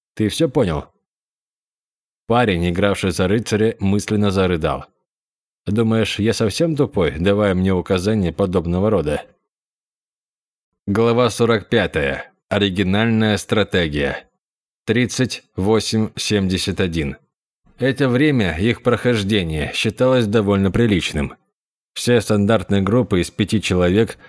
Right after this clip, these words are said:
проходили Ледяной лес примерно за тридцать минут. Ко времени прохождения нельзя было придраться, но Бесконечная Ночь всю дорогу кипел от ярости и стискивал зубы.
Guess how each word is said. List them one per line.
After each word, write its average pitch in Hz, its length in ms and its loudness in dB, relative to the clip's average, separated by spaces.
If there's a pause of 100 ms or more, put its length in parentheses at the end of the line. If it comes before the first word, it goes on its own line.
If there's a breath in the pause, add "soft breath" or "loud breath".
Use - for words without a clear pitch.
(100)
проходили 127 540 0
Ледяной 104 460 0
лес 113 260 0
примерно 107 600 0
за 101 120 0
тридцать 92 480 -4
минут. 80 420 -4 (680)
Ко 101 160 2
времени 120 420 2
прохождения 107 1000 0 (120)
нельзя 120 480 2
было 123 240 2
придраться, 110 680 0
но 90 200 0
Бесконечная 92 680 0
Ночь 101 400 -2 (180)
всю - 220 -2
дорогу 131 400 2
кипел 110 400 0
от 95 160 -2
ярости 101 460 0
и 90 60 0
стискивал 87 600 0
зубы. 76 420 -4